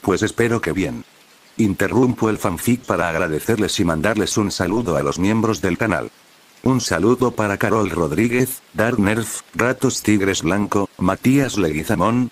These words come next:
Yair Efraín Candanoza, Macías M R T Z, John Fanfics Chidos y Aurelio André Méndez.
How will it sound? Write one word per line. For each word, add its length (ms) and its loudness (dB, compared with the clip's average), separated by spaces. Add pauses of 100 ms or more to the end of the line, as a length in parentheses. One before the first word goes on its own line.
(120)
Yair 380 0
Efraín 480 0
Candanoza, 680 0 (100)
Macías 640 0
M 240 0
R 240 0
T 240 0
Z, 500 0 (180)
John 240 4
Fanfics 600 -4
Chidos 400 0
y 100 4
Aurelio 520 2
André 280 0
Méndez. 460 -4